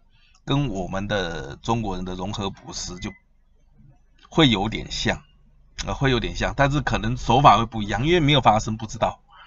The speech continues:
因为在整个玛雅人大概三千年的历史来讲啊，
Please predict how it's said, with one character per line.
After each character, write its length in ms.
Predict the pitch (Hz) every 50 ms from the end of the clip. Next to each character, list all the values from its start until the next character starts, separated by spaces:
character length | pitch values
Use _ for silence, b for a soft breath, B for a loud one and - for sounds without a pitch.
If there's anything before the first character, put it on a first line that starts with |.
| B B B B B B
因 120 | - 160 175
为 80 | 175 151 - B B B B B B B - -
在 240 | - 170 156 135 120
整 240 | - - 110 98
个 100 | 92 107
玛 300 | 95 92 92 98 107 120
雅 160 | 123 110 95 90
人 180 | 90 92 101
大 80 | 107 113
概 100 | 110 107
三 300 | - - - 113 117 117
千 240 | - - 120 113 110
年 160 | 98 90 95
的 140 | 98 98 98
历 160 | 104 101 95
史 180 | - - -
来 160 | - 80 85 90
讲 260 | - 82 - - -
啊， 200 | 101 80 -